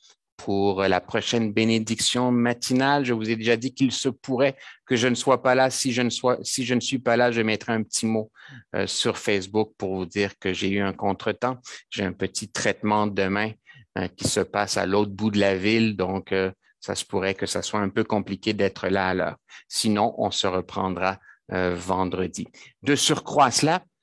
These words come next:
euh, la première vague de, euh, d'appels pour confirmer les inscriptions pour l'assemblée de dimanche a déjà eu lieu. Donc, tous ceux qui se sont inscrits depuis ce midi, euh, vous êtes dans la deuxième vague d'appels qui va avoir lieu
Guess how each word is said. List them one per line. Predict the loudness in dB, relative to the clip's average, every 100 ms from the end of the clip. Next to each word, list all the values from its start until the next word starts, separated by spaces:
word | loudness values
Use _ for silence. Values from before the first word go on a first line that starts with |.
| _ -4
euh, | 0
la | 4 2
première | 2 2 2 4 2
vague | 4 6 6 4 0
de, | 2 4 4 4 0 -10 _ 0
euh, | 0
d'appels | 4 4 6 6 6 4
pour | 0 -6 -2
confirmer | 0 2 2 4 4
les | 4 4
inscriptions | 2 -2 -4 -4 -2 -2
pour | 2
l'assemblée | 2 2 -2 -2 -2
de | -4
dimanche | -6 -4 0 0 0 -4
a | -6
déjà | -6 -4 -4
eu | -2
lieu. | 2 2 2 _ -20 -20 -20 _
Donc, | -2 -2 -2
tous | -4 -2
ceux | 0 0
qui | 0
se | -2 -2
sont | 0
inscrits | 0 0 0 0
depuis | 2 2 0 -2 0 2
ce | 2 2 4
midi, | 6 6 4 2 -2 -6 _ -20 -20 -20 -6
euh, | -2 2 0
vous | 0 0 0
êtes | 0
dans | 0
la | 2 0
deuxième | 2 2 4 2 0
vague | 2 2 2 0
d'appels | 0 2 2 2
qui | -2
va | 0 2
avoir | 2 0 0 0
lieu | 0 -2